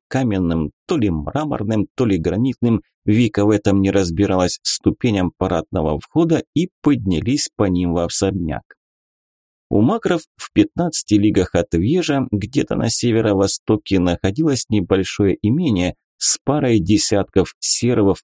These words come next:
обоего пола и возраста. Каких-то доходов это хозяйство им не приносило, служа главным образом местом загородного отдыха семьи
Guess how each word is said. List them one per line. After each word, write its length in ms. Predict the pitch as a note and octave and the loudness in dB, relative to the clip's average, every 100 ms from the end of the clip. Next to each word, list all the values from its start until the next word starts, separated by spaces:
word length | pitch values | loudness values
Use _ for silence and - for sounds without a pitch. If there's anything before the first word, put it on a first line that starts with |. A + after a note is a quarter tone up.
| - | -6
обоего 720 | F#2+ F#2 E2 G#2+ G2 F2+ F2+ - | -2 -2 2 4 4 4 0 0
пола 240 | G2+ F2+ | 2 2
и 140 | F#2+ | 2
возраста. 680 | A2 B2 F#2 D2 C#2+ - - - _ _ _ _ | 2 2 0 0 -6 -6 -8 -10 _ _ _ _
Каких-то 480 | - G#2+ G#3+ G3+ - | 0 0 0 -4 -2
доходов 640 | E2+ E2 - E3+ D#3 B2 - | 0 0 0 0 2 0 -2
это 220 | D3+ - | -2 -2
хозяйство 640 | - C3+ A#2+ C3+ - A2 - | 0 -2 0 -4 0 -2 0
им 240 | A#2+ A#2+ | 0 2
не 100 | B2 | 0
приносило, 800 | A#2 A#2+ A#2+ A#2+ - G2+ F#2+ F#2 - _ | 0 -2 -2 -4 -2 0 2 0 -4 _
служа 420 | - - F3+ A3 D3+ | -8 -2 0 0 -2
главным 480 | G2+ A#2+ G2+ F#2 - | 0 0 0 0 0
образом 580 | D3+ D#3 C#3+ A#2+ A2+ G2+ | -2 2 0 2 0 2
местом 480 | G#2 B2+ - A2 G#2 | 0 0 -2 0 0
загородного 760 | E2+ G#2 F2+ F#2 F#2 F#2+ F2 - | 0 -2 0 0 0 0 -2 0
отдыха 500 | G2+ F#2+ D#2+ E2 D#2+ | 2 4 2 0 0
семьи 500 | D#2 E2+ D#2 A#2 C4 | -2 -2 -2 -2 -4